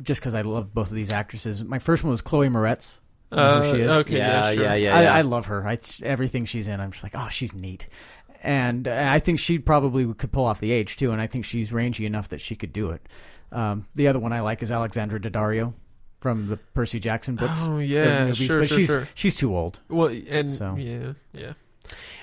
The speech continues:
Speaker 3: A-, and that's where you get into
Speaker 2: This
Speaker 3: a real, a real tough spot is the, is the age. You want, they need to look the age, but they can't look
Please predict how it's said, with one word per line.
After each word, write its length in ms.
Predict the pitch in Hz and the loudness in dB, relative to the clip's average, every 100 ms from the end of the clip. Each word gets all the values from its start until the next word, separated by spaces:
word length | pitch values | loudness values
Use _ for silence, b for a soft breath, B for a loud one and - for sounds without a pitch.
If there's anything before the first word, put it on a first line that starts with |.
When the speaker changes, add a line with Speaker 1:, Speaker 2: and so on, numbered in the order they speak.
| - - | -18 -10
Speaker 3:
A-, 20 | 143 - | -6 0
and 120 | 143 | 4
that's 160 | 160 - | 4 2
where 100 | 226 | 0
you 80 | 160 | 2
get 140 | 156 | 2
into 160 | 156 139 | 2 4
Speaker 2:
This 140 | 165 | 4
Speaker 3:
a 40 | 110 | 6
real, 420 | 120 120 117 113 - | 6 4 2 -2 -8
a 120 | 117 | -4
real 160 | 113 123 | 0 0
tough 240 | - 127 - | 0 -2 -2
spot 400 | - 131 85 85 | -2 0 0 -4
is 160 | 82 | -6
the, 360 | - 90 87 87 - | -4 -2 0 -2 -6
is 180 | 95 90 | -6 -2
the 160 | 90 | 0
age. 400 | 101 82 80 - | 2 0 -2 -6
You 120 | 95 | -4
want, 340 | 95 107 110 101 | 0 0 -2 2
they 120 | 110 | 4
need 200 | 110 120 | 4 2
to 80 | 113 | 2
look 220 | 110 151 | 2 2
the 140 | - 104 | 2 4
age, 320 | 92 90 - | 4 2 0
but 120 | - 95 | -2 -2
they 100 | 87 | -2
can't 220 | 107 98 | -2 -2
look 380 | 95 95 - - | -2 -2 -6 -20